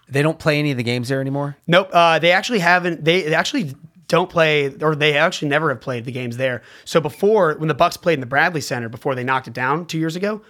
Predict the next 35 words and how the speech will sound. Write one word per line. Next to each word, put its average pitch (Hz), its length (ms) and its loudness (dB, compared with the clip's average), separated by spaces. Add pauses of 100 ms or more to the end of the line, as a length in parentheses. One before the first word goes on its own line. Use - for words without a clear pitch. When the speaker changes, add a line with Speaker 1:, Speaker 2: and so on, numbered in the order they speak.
(240)
Speaker 2:
Marquette 160 320 2
has 139 140 0
always 135 240 -2
been 131 160 -4
in 123 40 -4
the 120 60 -8
Bradley 113 300 -4
Center. 101 300 -14 (200)
Speaker 1:
Got 117 240 0
it. 101 160 -4 (140)
Speaker 2:
Yep. 135 320 -2
And 160 160 2
then 151 140 0
now 160 360 2
they're 147 160 -4
in, 143 240 -2
like, 131 220 -6
the 135 80 -8
newest 147 280 -2
stadium 127 540 -4
the 143 120 -4
N 135 100 -2
B 127 80 -4
A 131 100 2
has 120 160 -6
to 110 80 -10
offer. 113 380 -8 (280)
So, 127 360 -4
I 131 60 -4
mean, 127 200 -4
it's 127 180 -8
a 117 60 -10
really 113 320 -8
nice 107 240 -12
facility. 107 440 -14